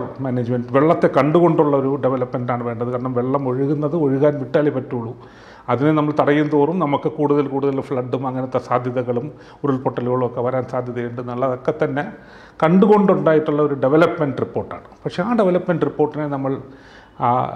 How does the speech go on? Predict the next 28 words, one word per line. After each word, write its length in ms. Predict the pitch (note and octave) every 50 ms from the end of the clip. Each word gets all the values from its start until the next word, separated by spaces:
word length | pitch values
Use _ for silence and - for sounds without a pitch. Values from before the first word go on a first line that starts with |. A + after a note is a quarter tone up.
| - - - - - C3+
rebuild 380 | E3+ F#3+ F#3+ A3+ A#3 G#3+ F#3 -
കേരള 280 | F3 E3 D3+ D3+ D3+ D3+
ഡെവലപ്മെന്റ് 560 | C#3 C3+ C#3 D3 D3+ D3+ - - D3+ C#3 B2
പ്രോജക്റ്റായി 680 | - C#3+ C3+ D3 D3 C#3+ F3 - - - D#3 D3 C#3+ C3+
മാറിക്കഴിഞ്ഞപ്പോൾ 800 | B2 B2+ B2 C3+ C#3 C#3 - C3 B2 B2 C3 A#2 - B2 A#2+
പിന്നെ 340 | C3 A#2+ B2+ A2+ B2 C3+ D3 F3 - - -
ഒരു 140 | D3+ B2 A#2+
സമ്പൂർണ്ണ 600 | - C#3 C3 D3 D3+ D3+ D#3+ D#3+ D3+ D#3 C#3 D#3 E3 - - - - - - _ _ _ _ _ _ _ _ _ _ _ _ _ -
നിർമ്മാണ 540 | C3 C#3+ D3+ D3 D#3 D#3 D#3 D#3 D3+ C#3+ C3+
പ്രോജക്റ്റായിട്ട് 840 | - - - A#2+ A#2+ A2+ A#2+ A#2 - - A#2+ G#2+ G#2 - - - F2 - - - - - -
മാറി 260 | A2+ G2+ G#2 G#2+ G#2
എന്നുള്ളതാണ്. 360 | G2 F#2 F2+ E2+ F2 F2 F#2 A#2+
അതിനകത്ത് 380 | D3 E3 F3 F3 F#3 F#3 - -
കുറേ 240 | F3+ F3 F#3+ G#3
rebuild 440 | G3 F3 E3+ F3 F3 G3 G3+ F3+ F#3+
components 580 | F#3+ - D#3+ E3+ F#3 - G#3+ G#3 A3 G#3+ G#3 G#3
ഒക്കെ 120 | F#3+ G3
വന്നിട്ടുണ്ടാവും. 640 | D#3+ D3 D3 E3+ F3+ - D#3+ A#2+ G#2+ F#2+ F2 - - - - - - - - - _ _ _
പക്ഷേ 240 | _ - - - D#3
അതിൻ്റെ 320 | D3 D#3 F3 F3 F3+ G3 G3 - - - - - -
essential 560 | D3 C#3+ - G3+ G#3 G#3+ G#3+ - A#3 G#3 G3
philosophy 540 | - - D3 D3 C#3 C3+ - E3 D3 - C#3+
എന്ന് 160 | C3 B2+ C3+
പറയുന്നത് 360 | B2 A#2+ A#2+ A#2+ A#2+ A#2+ B2+
completely, 560 | - C3+ C3 B2+ B2+ D#3 D3 C3+ - - A2+ A2+
അല്ലെങ്കിൽ 300 | B2+ C3+ C#3 C3 C#3+ C3+
അതിൻ്റെ 220 | C3+ C3+ C3+ C#3+ C#3+
ഒരു 100 | C3